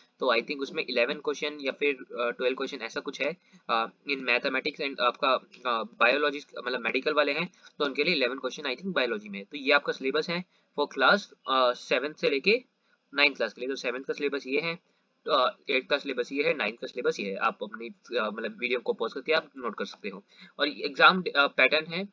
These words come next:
and syllabus for class ten student, अ, total number of question thirty five, total marks ninety, duration one hour, no negative marking, जैसा कि मैंने आपको बताया था। और ये आपका, अम, अ, मतलब क्या बोलते हैं, सिलेबस है for medical, अगर आप tenth class में हो, और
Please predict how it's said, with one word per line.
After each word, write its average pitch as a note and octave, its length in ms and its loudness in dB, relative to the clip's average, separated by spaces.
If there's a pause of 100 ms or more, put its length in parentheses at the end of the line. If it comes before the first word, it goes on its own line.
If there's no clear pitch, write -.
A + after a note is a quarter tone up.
and C3 100 0
syllabus G2+ 300 -2 (600)
for E3+ 140 2
class D#3 240 6
ten E3 120 0
student, D#3 360 0 (300)
अ, A#2+ 200 2
total D3+ 460 0
number D#3+ 240 2
of D#3+ 40 -4
question C#3+ 340 -4
thirty C3+ 260 -2
five, F3 200 0
total C3 160 0
marks C3 240 0
ninety, C3+ 280 -2
duration C3 420 -4
one B2 100 0
hour, D#3 200 2 (400)
no C#3+ 100 -4
negative C3 360 -2
marking, E3+ 280 -4
जैसा C3+ 200 -4
कि C3 120 -6
मैंने C3 160 -6
आपको A#2 160 -6
बताया A#2+ 280 0
था। G3 220 -2 (340)
और C#3 180 2
ये C3+ 160 2
आपका, D3 220 6
अम, C3+ 360 0 (400)
अ, B2 100 0
मतलब B2 360 0
क्या B2+ 120 2
बोलते A#2 180 -4
हैं, B2+ 40 -6
सिलेबस C3+ 360 -2
है F3+ 140 -4 (320)
for C3+ 160 8
medical, C3+ 560 2 (360)
अगर C3 180 4
आप A#2+ 120 4
tenth B2+ 140 0
class C#3 260 0
में D#3+ 100 -4
हो, F3+ 80 -4 (360)
और A#2 340 2